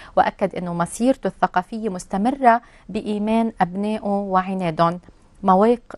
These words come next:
مواقف داوود كانت خلال رعايته وضع حجر الأساس لإطلاق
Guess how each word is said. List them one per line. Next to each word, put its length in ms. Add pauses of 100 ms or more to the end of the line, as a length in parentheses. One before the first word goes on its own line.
مواقف 560
داوود 840
كانت 300
خلال 420
رعايته 680 (320)
وضع 220
حجر 380
الأساس 580
لإطلاق 600